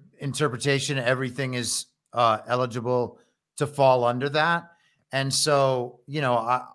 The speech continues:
I think it's worth being a little cautious about just adopting that right away. You know, Pence's website may not have been updated since twenty twenty-one. I don't know how that plays into it.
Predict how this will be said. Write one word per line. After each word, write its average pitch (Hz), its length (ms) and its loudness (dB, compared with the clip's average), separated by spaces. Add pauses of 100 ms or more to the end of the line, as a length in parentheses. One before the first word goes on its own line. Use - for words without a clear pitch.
(220)
I 123 100 -8
think 143 200 -8
it's 113 120 -6
worth 123 300 -4
being 127 180 -4
a 113 60 -4
little 110 260 -4
cautious 135 540 -2
about 110 460 -2 (320)
just - 340 -6
adopting 117 560 0
that 113 380 -2
right 117 200 0
away. 113 440 0 (300)
You 127 100 -4
know, 120 320 0 (160)
Pence's 139 340 0
website 127 540 2
may 117 160 -2
not 120 200 2
have 101 160 -6
been 117 400 -2 (300)
updated 123 540 0
since - 560 -4 (200)
twenty 127 280 -4
twenty-one. 120 720 -4 (380)
I 95 40 -16
don't 110 140 -2
know 110 120 0
how 110 180 2
that 110 320 2
plays 127 340 -2
into 127 380 -4
it. 131 180 -4